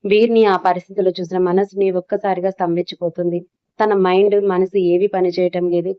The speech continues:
కారులో నుండి డీజిల్ లీక్ అవుతూ కనిపిస్తూ ఉంటుంది. ఆ క్షణం మనసుని తన భయాన్ని పక్కన పడేసి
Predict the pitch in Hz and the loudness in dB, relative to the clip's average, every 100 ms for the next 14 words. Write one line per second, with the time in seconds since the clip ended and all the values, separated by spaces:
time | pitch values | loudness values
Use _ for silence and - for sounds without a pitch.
0 | - 208 220 233 220 196 190 180 190 175 | -2 0 0 2 2 4 2 2 2 0
1 | - _ _ 180 208 220 226 185 185 190 | -4 _ _ -2 0 2 2 2 0 0
2 | 185 180 196 175 170 - 180 180 175 175 | 0 0 -2 -2 -4 -6 -2 -2 -2 -2
3 | 180 185 202 214 208 208 185 196 190 190 | 0 0 0 -2 0 0 0 -2 -2 -2
4 | 180 175 175 175 180 185 190 185 - 190 | 0 -4 0 0 0 0 0 -2 -6 -4
5 | 180 175 175 208 | -4 -4 -4 -6